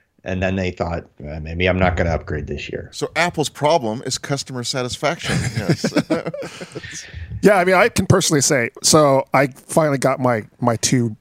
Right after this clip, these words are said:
Speaker 3: sons' phones this year, and I bought my youngest son an iPhone seven. That's what he wanted. And then I was gonna buy my older son a new phone, but I was like, "Oh, wait a minute, I can just take my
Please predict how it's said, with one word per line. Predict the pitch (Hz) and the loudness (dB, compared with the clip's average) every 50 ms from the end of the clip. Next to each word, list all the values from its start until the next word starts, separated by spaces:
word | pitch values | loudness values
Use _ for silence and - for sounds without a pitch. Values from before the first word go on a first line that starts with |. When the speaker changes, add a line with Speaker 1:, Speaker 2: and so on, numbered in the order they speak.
| _ _ - | _ _ -4
Speaker 3:
sons' | - - - 143 123 120 113 107 98 | 0 2 4 4 4 4 2 0 -4
phones | - - - - 131 135 139 135 117 - | -4 -2 2 4 4 4 4 2 2 0
this | - 107 98 - - - | -2 -2 -2 -2 -2 -2
year, | 104 101 98 98 101 104 | -2 -2 0 0 0 0
and | 107 107 | 2 0
I | 110 | 2
bought | 107 - 127 127 131 - | 4 4 4 4 2 2
my | 120 113 110 | 2 2 2
youngest | 110 110 127 135 151 147 143 120 - - - - - - _ _ | 4 4 4 4 4 2 0 0 0 0 -2 -2 -4 -8 _ _
son | - - - - 110 101 101 98 92 95 101 - _ _ - | -4 -2 0 2 2 0 0 -2 -4 -6 -10 -16 _ _ -2
an | 123 | 0
iPhone | 110 107 110 107 - 113 98 101 | 2 2 2 0 -2 -4 -4 -2
seven. | - - - 139 135 - 101 95 95 101 107 - - _ _ _ | -2 0 0 0 0 -2 -4 -8 -10 -12 -14 -16 -20 _ _ _
That's | - 123 117 - | -2 -2 -2 -2
what | 123 107 | -4 -4
he | - 113 | -2 -4
wanted. | 110 101 98 98 95 98 98 - - - - - - - - - - - - - | -2 -2 -2 -2 -2 -4 -6 -6 -10 -18 -18 -16 -16 -16 -16 -18 -20 -6 0 2
And | - 143 147 | 2 4 6
then | 170 175 | 6 6
I | 180 180 | 6 6
was | 185 175 147 | 4 2 2
gonna | - 185 175 | 2 2 2
buy | 135 123 170 170 175 170 | 4 6 4 6 4 4
my | 165 151 165 | 2 2 2
older | - 160 190 214 254 254 | 2 2 2 0 -2 -2
son | - - - 156 143 127 127 127 110 120 - - _ _ _ _ _ _ _ _ _ _ _ - | -2 -2 0 0 0 0 0 -2 -4 -6 -8 -12 _ _ _ _ _ _ _ _ _ _ _ 0
a | - | 2
new | 131 127 127 117 | 4 4 4 2
phone, | - - 151 131 123 120 120 117 117 117 113 - - - - - _ _ _ - | 2 2 4 4 4 4 2 2 2 0 -2 -6 -10 -20 -20 -20 _ _ _ 2
but | - 131 | 4 4
I | 143 | 4
was | 151 156 - | 4 2 2
like, | 175 160 156 143 - _ _ _ _ _ - | 2 2 2 0 -4 _ _ _ _ _ -2
"Oh, | 156 | 0
wait | 160 185 202 | 0 0 0
a | 185 147 | 0 -2
minute, | 123 113 113 - | 0 0 0 2
I | 147 135 | 2 0
can | - - 170 156 | 0 0 -2 -2
just | 156 - - | -2 -2 0
take | - 147 - | 0 0 0
my | 147 127 120 | 0 0 -2